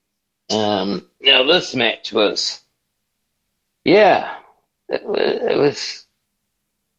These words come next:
impactful right from the get-go. Um, Charlie Roberts tried to, um, end it really, really quickly by spearing Horace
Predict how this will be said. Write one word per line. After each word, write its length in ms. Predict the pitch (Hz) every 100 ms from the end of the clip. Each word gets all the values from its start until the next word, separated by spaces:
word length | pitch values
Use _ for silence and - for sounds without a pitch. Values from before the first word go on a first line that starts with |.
| _ _
impactful 720 | 139 147 - 170 - 147 117 120
right 240 | 147 -
from 180 | 143 135
the 80 | 117
get-go. 540 | 117 156 165 131 110 - _ _ _ _ _ _ _ _ _ _ _ _ _
Um, 800 | 110 110 110 110 107 107 104 101 - _ -
Charlie 340 | 135 123 120
Roberts 380 | 120 120 - -
tried 340 | 135 131 127
to, 300 | 131 127 120
um, 500 | 123 123 120 113 104 _ 120
end 200 | 151 143
it 120 | -
really, 400 | 113 135 175 151
really 240 | 143 127
quickly 320 | - 196 - 120
by 160 | 113
spearing 800 | 117 - 147 156 143 131 117 - -
Horace 460 | 165 147 - -